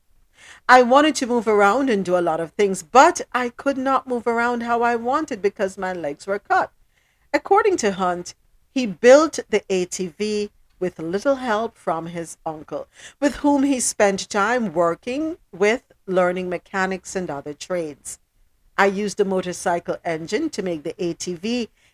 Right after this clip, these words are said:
and used other metals which my uncle welded for me." He only welded the metals for me. I did the rest. "The A T V is automatic and works well." According to Hunt, he has crutches but only uses them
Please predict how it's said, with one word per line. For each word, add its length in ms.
and 200
used 400
other 220
metals 600
which 200
my 280
uncle 420
welded 460
for 160
me." 220
He 120
only 260
welded 400
the 80
metals 500
for 80
me. 140
I 140
did 220
the 120
rest. 420
"The 160
A 160
T 260
V 340
is 320
automatic 880
and 360
works 480
well." 460
According 460
to 160
Hunt, 380
he 160
has 300
crutches 480
but 280
only 300
uses 460
them 240